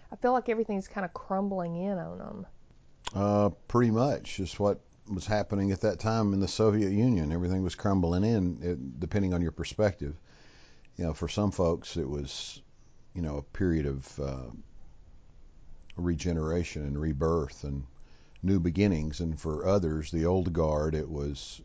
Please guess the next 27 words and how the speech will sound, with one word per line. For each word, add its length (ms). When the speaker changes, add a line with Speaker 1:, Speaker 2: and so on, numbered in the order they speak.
Speaker 2:
a 60
period 320
of 160
crumbling 500
in. 260
Speaker 1:
Yeah. 400
It 100
was 140
a 80
really 560
optimistic 840
time, 360
I 80
think, 260
in 100
our 480
society, 720
don't 240
you? 320
Speaker 2:
Well, 320
sure, 360
yeah. 300
It 100
was 240
the 180
threat 340
of 340